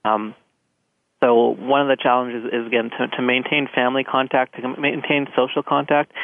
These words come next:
and even just to, to maintain contact with, with, again, life in general in terms of at, at, at Kenton, um, people aren't sort of closed in. And in fact, um, although you can't see the, the, the,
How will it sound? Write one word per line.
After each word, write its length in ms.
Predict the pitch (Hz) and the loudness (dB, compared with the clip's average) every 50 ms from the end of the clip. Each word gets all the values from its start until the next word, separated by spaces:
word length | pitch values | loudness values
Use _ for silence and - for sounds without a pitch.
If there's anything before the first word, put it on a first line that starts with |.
| - - - - - | -8 -8 -10 -8 -6
and 120 | - 143 - _ _ _ - | -6 -6 -6 _ _ _ 0
even 240 | - 175 165 175 175 160 | 2 4 4 4 2 0
just 140 | 170 160 - _ - | -2 -2 -2 _ 0
to, 220 | 165 156 151 147 - - - | 2 2 2 0 -2 -2 -2
to 80 | 156 | 0
maintain 400 | 147 143 143 143 - 151 147 143 | 2 2 0 0 -2 -2 -2 0
contact 440 | - - 143 139 - 147 139 - - | 0 0 0 2 2 0 0 0 0
with, 140 | 139 131 - - | -2 -2 -2 -4
with, 240 | - 143 127 127 123 - | 0 2 2 2 2 0
again, 400 | - 131 131 127 123 131 131 - | -2 0 2 2 0 0 -4 -2
life 260 | - 127 135 139 147 - - | 2 2 2 2 0 -2 -6
in 100 | 131 127 | -2 0
general 360 | 127 123 131 139 135 127 120 | 0 2 2 2 2 2 2
in 100 | 120 127 | 0 -2
terms 280 | - - 139 131 127 - | -2 0 0 0 2 2
of 180 | 139 127 120 120 _ - - - - - - - | 2 0 0 -2 _ -16 -14 -14 -16 -14 -4 0
at, 180 | 127 120 - - | 0 0 0 0
at, 120 | 120 123 - - | 0 0 0 0
at 140 | 127 123 - | -2 -2 0
Kenton, 480 | - 147 143 135 - 139 127 120 120 - | -2 -2 -2 0 0 -2 -2 -2 -4 -2
um, 220 | 123 117 113 - | 0 -2 -2 -2
people 280 | - - 135 - 139 131 | -4 -6 -2 0 0 0
aren't 280 | - 120 120 123 - - - | 2 2 0 0 -2 -6 -2
sort 140 | - 135 120 | 0 0 0
of 100 | 113 107 | 0 -2
closed 460 | - - - 135 123 127 123 113 117 | -4 -2 2 4 4 4 4 2 0
in. 240 | 104 113 120 117 117 | 2 2 2 2 0
And 100 | 117 113 | -2 -4
in 80 | 110 110 | -4 -4
fact, 340 | - - 117 117 117 - - | 0 2 2 2 0 0 -2
um, 200 | 113 110 110 - - - - - - - - - - - - | -2 -2 -2 -8 -14 -18 -18 -18 -14 -8 -8 -4 -2 -2 -2
although 140 | 135 123 131 | 0 0 0
you 120 | 127 120 | 0 0
can't 280 | - - - 131 127 - - - | -4 -2 -2 -2 -2 -4 -2 -2
see 80 | 139 | -2
the, 160 | 120 131 131 | 0 2 0
the, 280 | 123 120 120 117 117 - - | 0 2 0 0 0 0 2
the, 180 | 120 120 120 | 2 2 2